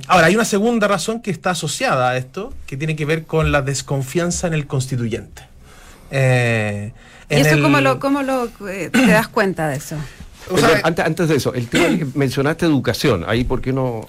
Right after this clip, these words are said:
Speaker 3: af-,
Speaker 1: en educación, en el fondo, es el derecho de los, pues, del preferente de los padres a poder elegir la educación que le quieren dar a sus hijos, digamos, y, y, y el debate en torno a los colegios particulares subvencionados,
Speaker 3: Y,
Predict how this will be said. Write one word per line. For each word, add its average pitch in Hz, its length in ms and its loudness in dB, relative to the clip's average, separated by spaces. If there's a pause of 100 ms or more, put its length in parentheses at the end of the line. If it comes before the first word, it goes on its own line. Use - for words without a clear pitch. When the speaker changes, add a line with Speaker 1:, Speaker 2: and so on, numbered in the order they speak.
(120)
Speaker 3:
af-, - 180 -8
Speaker 1:
en 226 120 4
educación, 247 360 2
en 320 60 2
el 262 60 0
fondo, 294 180 4
es 285 60 6
el 254 80 0
derecho 233 280 0
de 240 40 -2
los, 196 140 0 (180)
pues, 175 120 0
del 160 360 -2
preferente 170 440 -2
de 190 60 2
los 160 140 0
padres 185 400 4
a 165 100 0
poder 160 300 0
elegir 156 340 -2
la 165 80 0
educación 143 300 -2
que 156 80 -4
le 143 80 -4
quieren 143 220 -6
dar 139 120 0
a 135 60 -4
sus 135 220 -6
hijos, 175 340 -2
digamos, 151 460 0
y, 151 40 0
y, 135 640 -2
y 127 100 0
el 127 140 0
debate 143 220 2
en 147 100 -2
torno 147 240 0
a - 20 4
los 131 120 0
colegios 135 300 -4
particulares 123 460 -4
subvencionados, 110 640 -4 (120)
Speaker 3:
Y, - 40 -6